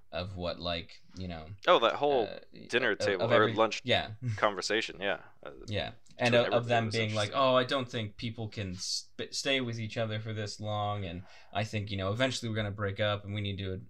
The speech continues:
Speaker 1: uh, understand that, and we need to chase this and chase that." And then you just have this old lady just go,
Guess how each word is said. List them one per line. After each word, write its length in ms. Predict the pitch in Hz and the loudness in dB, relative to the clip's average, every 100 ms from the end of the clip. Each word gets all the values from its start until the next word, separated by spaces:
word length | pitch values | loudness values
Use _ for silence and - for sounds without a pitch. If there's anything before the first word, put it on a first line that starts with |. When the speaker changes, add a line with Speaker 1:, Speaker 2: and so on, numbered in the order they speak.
| 92 | -6
Speaker 1:
uh, 360 | 90 - - | -6 -6 -6
understand 520 | 98 90 - 110 104 | -8 -8 -4 -2 0
that, 160 | 101 101 | 0 -2
and 100 | 95 | -2
we 60 | 101 | -4
need 160 | 98 | -4
to 200 | 95 90 | -4 -6
chase 400 | 90 - 120 110 | -8 -4 -4 -4
this 260 | - 110 107 | -4 -6 -4
and 80 | 101 | -6
chase 240 | 113 101 | -6 -4
that." 260 | 107 104 - - - | -4 -6 -6 -20 -8
And 160 | 139 127 | -2 0
then 80 | 127 | 0
you 80 | |
just 160 | 120 117 | 0 -2
have 140 | 127 | -2
this 140 | 117 110 | -2 -2
old 180 | 123 110 | -2 0
lady 240 | 113 110 | -2 0
just 240 | 104 104 - | -4 -6 0
go, 300 | 110 107 | 0 0